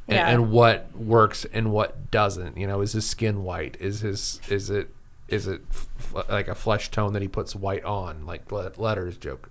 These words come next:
Speaker 1: Le-, Ledger's Joker? Is it, um, you know, it, it,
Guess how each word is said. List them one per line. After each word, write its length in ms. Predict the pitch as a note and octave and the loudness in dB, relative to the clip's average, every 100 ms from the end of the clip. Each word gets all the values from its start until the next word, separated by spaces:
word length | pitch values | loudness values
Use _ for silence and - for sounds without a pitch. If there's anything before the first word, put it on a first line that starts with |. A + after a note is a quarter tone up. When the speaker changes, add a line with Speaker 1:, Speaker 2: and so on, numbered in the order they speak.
| - | -4
Speaker 1:
Le-, 200 | A2 - - - - - - - | -4 -4 -12 -18 -18 -18 -20 -6
Ledger's 380 | - A#2+ A#2 G#2+ | 2 2 2 -4
Joker? 500 | - E2 E2+ F#2 F#2+ - - - - - - - - - - | -4 -8 -6 -8 -10 -14 -20 -20 -20 -20 -20 -20 -20 -6 0
Is 200 | A#2 A2 | 0 2
it, 340 | G#2+ - - - - | 0 0 -10 -10 -4
um, 480 | G#2+ G2+ G2 G2 F#2 - - - - - - - - - - - - - - | -2 -2 -4 -6 -10 -14 -18 -20 -20 -20 -20 -20 -20 -20 -20 -20 -20 -16 -10
you 80 | G#2 | -8
know, 160 | - - | -8 -4
it, 260 | A#2+ - - | -2 0 4
it, 280 | C#3 - | 4 4